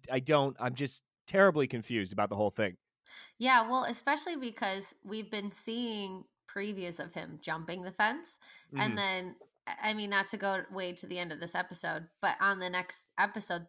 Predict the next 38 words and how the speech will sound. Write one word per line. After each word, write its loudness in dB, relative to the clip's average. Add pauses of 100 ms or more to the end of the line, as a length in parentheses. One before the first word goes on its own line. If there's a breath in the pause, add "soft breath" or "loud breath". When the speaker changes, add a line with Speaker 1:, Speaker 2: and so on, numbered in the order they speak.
(100)
Speaker 2:
there's 0
no 2
preview -2
of -6
him -6
jumping -4
a -8
fence. 0 (500 soft breath)
Um, 6 (500)
but 4
now 6 (180)
I 4
read 2
something -2
on 2
the -6
interwebs -2
that 2 (140)
he -4
did -2
leave -4
the -4
show -4
for -10
a -4
while. -4 (300)
Speaker 1:
Oh, 0 (480)
Speaker 2:
But -14
I -
Speaker 1:
well. 8
Speaker 2:
don't, 2 (440)
I 6
don't 4
know 4
how 4
true -4
that 4
is, 0